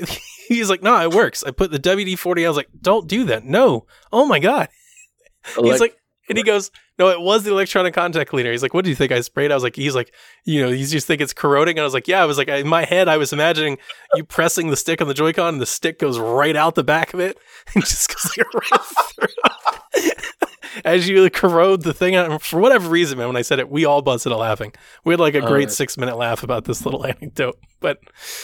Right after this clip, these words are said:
Speaker 2: Hilarious.
Speaker 1: yeah, the electronic
Speaker 2: Man.
Speaker 1: content. No, the Joy-Cons suck. Um, I like them 'cause they've got colors and stuff, but they suck. Like, they're not, yeah, they weren't great controllers,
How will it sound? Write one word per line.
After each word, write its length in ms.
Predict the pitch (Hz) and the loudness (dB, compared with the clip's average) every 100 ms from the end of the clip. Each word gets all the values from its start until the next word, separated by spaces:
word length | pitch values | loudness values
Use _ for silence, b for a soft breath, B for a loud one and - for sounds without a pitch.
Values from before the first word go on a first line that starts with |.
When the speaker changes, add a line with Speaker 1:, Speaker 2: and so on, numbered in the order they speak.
| B B | B B
Speaker 2:
Hilarious. 760 | 110 104 104 113 101 98 - - | -2 0 2 2 0 -6 -8 -16
Speaker 1:
yeah, 220 | _ _ 143 | _ _ -4
the 60 | |
electronic 400 | 139 151 147 143 | -2 0 -2 -2
Speaker 2:
Man. 20 | |
Speaker 1:
content. 280 | - 123 143 | -2 -2 0
No, 120 | 190 | 0
the 60 | 208 | 0
Joy-Cons 440 | 254 277 185 135 | 0 0 0 -2
suck. 280 | - - - - _ _ - | -4 -8 -10 -16 _ _ -8
Um, 640 | 123 117 113 110 110 107 _ - - _ | -4 -2 -4 -8 -12 -18 _ -20 -20 _
I 120 | 135 165 | -2 2
like 160 | 180 | 2
them 120 | 170 156 | -2 -6
'cause 140 | 147 | -6
they've 80 | 135 | -4
got 120 | 131 | -6
colors 300 | - 151 160 | -2 -2 -2
and 80 | 160 | -4
stuff, 180 | - 185 | -2 -2
but 100 | 170 | -2
they 60 | 175 | -6
suck. 360 | - 185 - | -4 -6 -6
Like, 160 | 135 120 | -8 -6
they're 100 | 143 | -4
not, 260 | 165 185 - _ B B B B B B _ | -2 -4 -6 _ B B B B B B _
yeah, 120 | 233 | -2
they 120 | 135 151 | 2 4
weren't 280 | 208 180 | 2 0
great 260 | 151 170 170 | -2 0 0
controllers, 640 | 170 147 156 156 143 - | -2 -2 0 2 0 -2